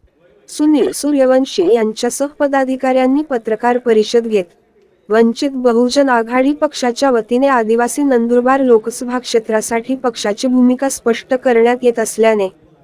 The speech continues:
त्यातून टोकरे कोळी समाजाचे हेमंत मनसाराम सूर्यवंशी यांना वंचित बहुजन आघाडीतर्फे लोकसभेची उमेदवारी देण्यात आली असल्याची माहिती आयोजित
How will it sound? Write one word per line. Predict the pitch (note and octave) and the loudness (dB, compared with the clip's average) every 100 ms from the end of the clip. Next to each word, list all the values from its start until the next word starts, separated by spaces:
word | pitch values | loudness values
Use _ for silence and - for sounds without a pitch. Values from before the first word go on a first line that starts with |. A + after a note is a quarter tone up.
| - | -6
त्यातून | A3+ C4+ D4+ | -2 0 0
टोकरे | C4+ A#3 A#3+ B3+ | 2 2 4 2
कोळी | A#3 C#4 C4+ | 2 2 2
समाजाचे | D4 C#4+ B3 A3+ A3 A3+ C4 | 0 -2 0 2 0 0 0
हेमंत | B3 A#3 A3+ C#4+ D#4 | 2 2 2 0 0
मनसाराम | C#4+ C4 C4 B3 B3 | 0 0 0 0 0
सूर्यवंशी | B3+ C4 A#3 A3 A3 G#3+ G3 | -2 0 2 2 0 -2 -6
यांना | F#3 G#3+ A#3 B3+ | -4 -2 0 2
वंचित | G#3+ G#3 A#3 C4 | 2 0 -2 -2
बहुजन | B3 A3 A#3 B3+ B3+ | 0 2 2 2 2
आघाडीतर्फे | A3 A3 B3+ C4 C#4 C#4+ C4+ C4+ | 0 0 0 0 0 -2 0 2
लोकसभेची | A#3+ A3+ - B3 A#3+ A#3+ B3+ | 4 2 -2 0 0 2 2
उमेदवारी | A#3 A3+ A3+ B3 C4 C4+ | 2 2 2 2 0 2
देण्यात | A#3 A3 A3 A3 | 2 2 0 0
आली | G#3+ A#3 | 2 2
असल्याची | G#3+ G#3 G3 A#3 | 0 -2 0 2
माहिती | A#3 A3 G#3 F#3+ - _ _ _ _ _ A#3+ | 0 0 -2 -6 -10 _ _ _ _ _ -2
आयोजित | B3 B3+ B3 C#4+ | 2 4 2 -2